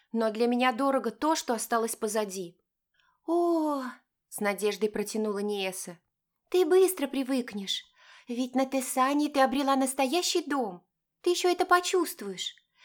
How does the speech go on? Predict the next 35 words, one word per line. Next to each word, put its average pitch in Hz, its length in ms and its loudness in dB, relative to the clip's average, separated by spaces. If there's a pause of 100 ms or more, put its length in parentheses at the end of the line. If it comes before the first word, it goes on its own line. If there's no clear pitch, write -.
(160)
"И 254 100 4
разве 254 260 2
Киера 277 400 0
не 208 140 -4
стала 247 360 0
тебе 359 240 0
подругой? 233 640 -4 (320)
Она 247 260 2
так 277 300 2
вдохновлена 262 640 2
вашим 262 300 2
общением!" 254 720 -2 (800)
"Киера?" – 240 500 0 (380)
вскинула 220 500 -2
брови 202 300 -2
я. 190 260 -8 (760)
"Да, 269 420 6
она 220 180 2
чудесная 254 600 -2
девушка, 190 580 -4 (280)
но 247 180 6
это 262 180 2
не 254 140 4
то 339 220 2
же 277 120 -2
самое, 233 480 4
что 202 340 -4
знать 226 320 -2
человека 240 580 -2
большую 233 420 2
часть 214 300 0
жизни 247 400 -2
и 196 40 -2
доверять 214 520 -2
ему. 180 300 -8